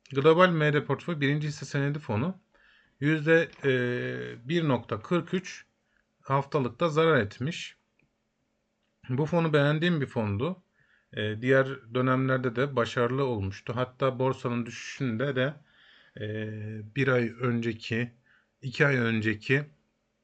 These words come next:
borsanın o sıkışmasında biraz, e, düşmesinde de,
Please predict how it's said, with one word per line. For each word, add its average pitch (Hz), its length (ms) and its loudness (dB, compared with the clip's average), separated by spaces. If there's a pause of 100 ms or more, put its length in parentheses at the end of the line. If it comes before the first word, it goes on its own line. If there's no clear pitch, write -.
(720)
borsanın 120 480 2
o 117 40 2
sıkışmasında 117 1000 -2 (400)
biraz, 110 320 -4
e, 110 280 -6
düşmesinde 123 760 -2
de, 160 240 0